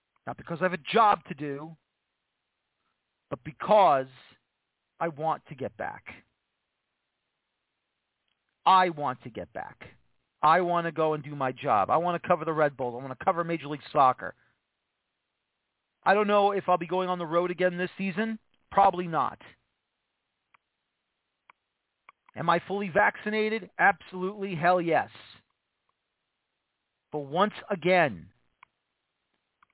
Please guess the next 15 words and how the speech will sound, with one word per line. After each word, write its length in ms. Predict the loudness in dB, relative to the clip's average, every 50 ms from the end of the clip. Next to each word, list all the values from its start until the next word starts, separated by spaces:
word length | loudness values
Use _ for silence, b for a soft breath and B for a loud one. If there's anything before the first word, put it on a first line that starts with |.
| _ -8
once 240 | -4 -2 -2 -2 -2 -6
again, 480 | -4 -2 0 2 2 2 0 -2 -8 -18 _ _ _ _ _ _ _ _ _ _ _ _ _ _ -20 -20 _ _ _ _ _ _ -12
we 100 | -10 -8
cannot 720 | -6 -2 0 0 0 2 4 6 6 6 8 6 4 2 0 _ -20 -20 -20 -8 -2
force 320 | 2 4 4 4 2 0 -4 -10 -12
people 640 | -8 -6 -6 -6 -6 -2 0 0 0 0 0 -4 -6 _ _ _ _ _ _ _ _ _ _ _ _ _ _ _ _ _ _ _ _ _ _ _ _ _ _ _ _ _ _ _ _ _ _ _ _ _ _ _ _ -12
to 60 | -10 -6 0 2
come 160 | 2 2 2 0
to 60 | -2
the 100 | -4 -4 -4 -2
stadium, 520 | 0 0 2 2 0 0 -2 -4 -4 -8 B B B B B B B B -4
and 180 | -2 -2 0 0
we 100 | -2 -4
cannot 580 | -4 -6 -4 0 4 6 6 6 6 4 2 -2 -10 -4
force 240 | 0 2 2 2